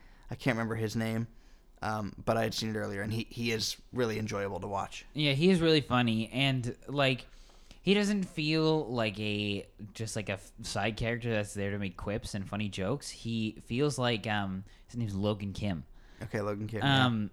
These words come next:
Speaker 2: he feels like a genuine character who is just, who is there right beside Phoebe through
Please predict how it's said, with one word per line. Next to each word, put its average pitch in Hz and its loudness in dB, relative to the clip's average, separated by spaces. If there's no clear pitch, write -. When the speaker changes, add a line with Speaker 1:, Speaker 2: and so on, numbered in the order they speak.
Speaker 2:
he 131 -2
feels 151 2
like 123 4
a 117 0
genuine 113 -2
character 104 0
who 107 -2
is 101 0
just, - -6
who 110 0
is 107 -2
there 120 4
right 151 6
beside 151 4
Phoebe 113 2
through 110 -6